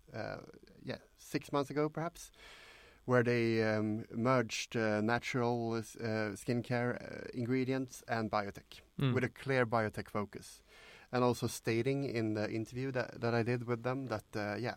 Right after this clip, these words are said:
Speaker 1: biotech is obviously the future. We've worked at it for, we've, we've worked with it for several years, but now we will communicate more about it. Because that's what I find so interesting when I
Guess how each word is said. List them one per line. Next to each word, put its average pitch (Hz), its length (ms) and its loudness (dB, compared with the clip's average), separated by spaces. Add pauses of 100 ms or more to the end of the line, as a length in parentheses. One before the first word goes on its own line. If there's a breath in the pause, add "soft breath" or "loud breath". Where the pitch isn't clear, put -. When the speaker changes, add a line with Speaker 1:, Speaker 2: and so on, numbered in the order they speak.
Speaker 1:
biotech 113 440 -2
is 101 100 -8
obviously 107 400 -2
the 104 80 -4
future. 135 500 0
We've 113 240 2
worked 113 320 2
at 117 80 4
it 113 100 0
for, 110 200 0 (680 loud breath)
we've, 127 200 8 (160)
we've 123 240 6
worked 135 340 8
with 127 220 6
it 147 120 2
for 123 160 0
several 113 380 2
years, 127 460 0 (100)
but 120 180 -2
now 127 140 8
we 131 140 8
will 113 160 4
communicate 117 840 2
more 123 280 6
about 120 280 4
it. - 180 -14 (380 loud breath)
Because 147 240 6
that's - 340 4
what 139 140 4
I 135 80 8
find 120 300 2
so 117 160 2
interesting 120 440 2
when 110 140 2
I 110 220 2